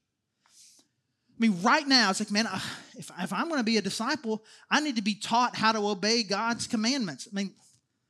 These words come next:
I think that's wh-, that's what we're trying to do right now. And so you just being here is a good s-, you, you, good job. You took, you took a step today. You took a step into a place where you could learn more how to obey his commandments. You,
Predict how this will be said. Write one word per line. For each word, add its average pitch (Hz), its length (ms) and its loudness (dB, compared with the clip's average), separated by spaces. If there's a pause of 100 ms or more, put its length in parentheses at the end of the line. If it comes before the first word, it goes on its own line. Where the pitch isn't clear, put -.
(600)
I 165 100 -8
think 254 180 -2
that's 240 160 -4
wh-, 226 200 -10
that's 226 160 0
what 262 120 -6
we're 202 60 -4
trying 285 280 -2
to 214 60 -2
do 208 120 -2
right 196 160 4
now. 208 520 -2
And 220 100 2
so 240 60 4
you 240 240 2
just 262 280 2
being 311 280 4
here 240 260 6
is 247 140 0
a 254 40 2
good 285 180 0
s-, - 200 2
you, 277 120 -4 (120)
you, 254 220 0 (520)
good 285 120 -2
job. 330 480 2 (480)
You 247 100 -6
took, 320 160 0
you 294 80 -6
took 392 160 2
a - 40 2
step 359 280 2
today. 214 380 4 (200)
You 285 140 2
took 330 180 2
a 392 80 0
step 302 360 4
into 302 260 0
a 339 60 -2
place 226 400 2
where 208 80 -2
you 262 160 0
could 269 160 -2
learn 294 440 -2
more 233 440 2 (180)
how 254 240 4
to 262 380 0 (200)
obey 208 440 2
his 226 540 0
commandments. 247 640 -2
You, 226 140 -2